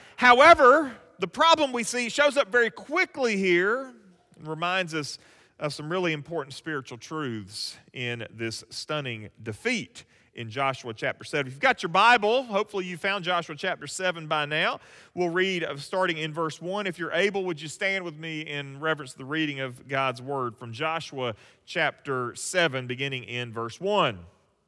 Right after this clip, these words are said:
It's never good when a chapter begins with "but." But the people of Israel broke faith in regard to the devoted things. For Achan,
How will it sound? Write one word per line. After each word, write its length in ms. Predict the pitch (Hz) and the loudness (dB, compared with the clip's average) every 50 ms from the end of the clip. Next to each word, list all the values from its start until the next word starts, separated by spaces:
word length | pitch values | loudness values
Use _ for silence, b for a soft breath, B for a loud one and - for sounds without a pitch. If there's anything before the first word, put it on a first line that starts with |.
| _ _ _ _ _ _ _ _ _ _ b b b b b b b b b b b b b b b | _ _ _ _ _ _ _ _ _ _ b b b b b b b b b b b b b b b
It's 120 | b - | b -2
never 240 | 135 165 190 190 196 | 4 4 4 4 4
good 220 | 165 185 196 180 170 | 2 2 2 2 0
when 100 | 180 175 | -2 -4
a 60 | 165 | -4
chapter 380 | 147 - 175 170 165 - 170 | -2 0 0 0 0 0 -4
begins 420 | 160 156 147 139 147 147 147 143 135 | -10 -10 -8 -6 -4 -4 -6 -6 -8
with 160 | 139 131 120 | -10 -10 -4
"but." 420 | 123 123 104 76 - - - - - _ _ _ _ _ _ _ _ _ _ _ _ _ _ _ _ _ _ _ - - - | -2 -2 -2 -2 -6 -14 -20 -20 -20 _ _ _ _ _ _ _ _ _ _ _ _ _ _ _ _ _ _ _ -20 -20 -14
But 600 | 110 117 190 226 233 196 127 - - - - - B B B B B B | -4 4 8 10 10 10 8 6 -2 -12 -14 -14 B B B B B B
the 80 | 127 | -8
people 400 | 131 - 226 233 240 - - 233 | -2 0 2 2 2 2 2 2
of 80 | 220 196 | 2 6
Israel 460 | 214 220 220 202 185 208 208 208 202 | 8 8 8 8 6 2 2 2 2
broke 340 | 180 151 185 202 214 214 214 | 2 2 4 6 6 4 4
faith 680 | - - - 220 214 196 151 98 69 - - - - - | 0 4 6 6 8 6 4 2 -2 -8 -14 -18 -14 -10
in 140 | 143 151 160 | -8 -6 -6
regard 580 | 160 147 151 165 175 180 180 180 180 180 160 | -6 -2 0 2 4 4 6 4 4 2 -2
to 400 | - 175 170 170 170 170 170 170 B B B B B B | -4 -2 -2 0 0 -2 -2 -4 B B B B B B
the 100 | 147 156 | -4 -2
devoted 560 | 156 151 151 135 156 165 170 170 165 156 - - | -2 -2 0 2 4 4 4 4 2 -2 -2 0
things. 640 | 175 170 165 143 117 101 92 85 78 73 - - - _ _ _ _ - _ | 0 2 2 0 -2 -4 -8 -12 -14 -14 -14 -14 -16 _ _ _ _ -18 _
For 180 | - 160 156 - - | -6 -6 -4 2 2
Achan, 540 | 208 233 226 - - 190 151 117 92 87 | 4 4 4 4 2 2 2 2 -2 -10